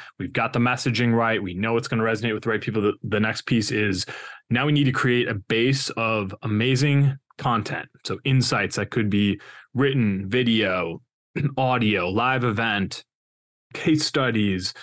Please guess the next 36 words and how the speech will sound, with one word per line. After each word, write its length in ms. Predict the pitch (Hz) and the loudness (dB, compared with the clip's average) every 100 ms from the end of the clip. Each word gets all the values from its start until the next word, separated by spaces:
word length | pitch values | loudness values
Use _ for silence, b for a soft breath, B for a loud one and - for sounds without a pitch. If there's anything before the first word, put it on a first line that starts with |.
| B B B | B B B
variety 800 | 107 113 110 135 143 143 151 135 | -6 -4 0 2 4 2 2 2
of 120 | 127 - | 0 0
things 300 | 131 113 98 | 0 0 0
that 260 | 104 - | -2 -6
content 640 | - 135 131 131 131 110 - | -6 -2 0 0 -2 -2 -2
can 220 | 117 104 | -2 0
really 300 | 110 110 101 | 0 0 0
mean. 460 | 98 101 120 135 | 0 0 2 0
And 440 | 139 101 98 95 87 B B B B B | 0 -2 -4 -4 -8 B B B B B
I 40 | |
think 140 | 107 98 | 0 0
that 100 | 110 | 0
what 300 | 104 117 113 | 2 0 0
that 340 | 104 101 113 - | -4 -2 -2 -2
content 320 | 120 117 104 | -2 0 0
needs 160 | 101 | -2
to 40 | 90 | -2
be 140 | 104 | -2
can 160 | 107 92 | -2 -2
vary 240 | 92 95 | 0 -2
from 160 | 98 98 | -2 -2
one 160 | 98 | -2
organization 720 | 95 104 104 92 98 95 107 95 | 0 0 0 0 0 0 -2 -2
to 120 | 95 | -2
the 100 | 90 | -2
next, 400 | 95 131 - - | -2 -2 -4 -4
but 200 | 95 92 | -4 0
we 120 | 101 | 0
need 180 | 107 135 | 2 4
to 60 | 139 | 2
create 380 | 139 120 113 - | 2 2 0 -2
an 80 | 98 | -2
amazing 420 | 98 107 123 101 | 0 0 2 2
base 260 | 98 92 | 0 -2
of 80 | 90 | -6
content 680 | - 110 98 - 82 85 | -4 -2 -2 -4 -4 -4